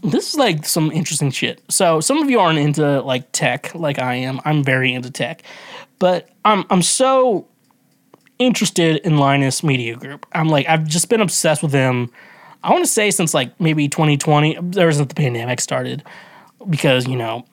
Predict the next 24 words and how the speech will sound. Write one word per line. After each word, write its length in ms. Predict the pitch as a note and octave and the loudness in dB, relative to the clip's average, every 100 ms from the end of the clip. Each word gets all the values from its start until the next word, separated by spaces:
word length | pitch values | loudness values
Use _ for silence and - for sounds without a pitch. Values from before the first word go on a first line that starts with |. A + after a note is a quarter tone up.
| _ | _
I 80 | F3+ | -2
think 220 | F#3 D#3 | 2 4
then 180 | C#3 C#3 | 4 2
it 60 | C3+ | 0
was 120 | C3 | 0
like, 140 | B2 | -2
I 60 | B2+ | -2
can't 240 | - D#3 | 0 0
do 100 | C#3 | 0
music, 400 | C3+ C3 B2+ A#2+ | 0 2 2 0
and 160 | D3 C#3 | -2 -4
as 100 | B2+ | -4
well 120 | C#3 | -4
as 80 | C3+ | -2
got 220 | C3+ B2 | -4 -6
into 120 | B2 | -8
gaming 540 | B2+ F#3+ G#3+ G3+ F#3+ D#3+ | -4 0 0 0 0 -2
and 100 | D3 | -2
see 180 | E3+ D#3 | -2 -2
what 220 | C#3+ - | -2 -4
they 180 | C#3 C3+ | -6 -6
suggest 320 | D3+ C#3 B2+ | -6 -8 -8
for 100 | C#3+ | -4
gaming. 580 | D#3+ G#3+ G#3+ G3+ G3 | 0 2 2 0 -2